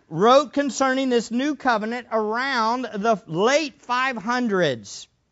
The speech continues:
In five eighty-six, Judah was taken captive by the Babylonians. And Daniel, Jeremiah, and Ezekiel, those three prophets who talked about the new covenant, were all taken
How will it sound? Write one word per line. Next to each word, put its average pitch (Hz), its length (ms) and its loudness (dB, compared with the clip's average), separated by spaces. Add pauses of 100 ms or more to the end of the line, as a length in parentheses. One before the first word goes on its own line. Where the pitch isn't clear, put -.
(560)
In 185 160 -2
five 320 420 2
eighty-six, 247 680 0
Judah 254 440 -2
was 269 180 -2
taken 247 400 -2
captive 240 840 -2 (540)
by 214 260 2
the 220 100 -2
Babylonians. 226 1300 0 (420)
And 135 220 -8
Daniel, 269 680 0
Jeremiah, 226 1120 2
and 185 160 -4
Ezekiel, 156 640 -4
those 190 280 -2
three 247 200 -4
prophets 214 460 -2
who 247 120 -8
talked 269 360 -2
about 285 240 0
the 277 80 -6
new 285 140 -4
covenant, 226 480 -2
were 240 280 0
all 285 420 0
taken 269 720 -6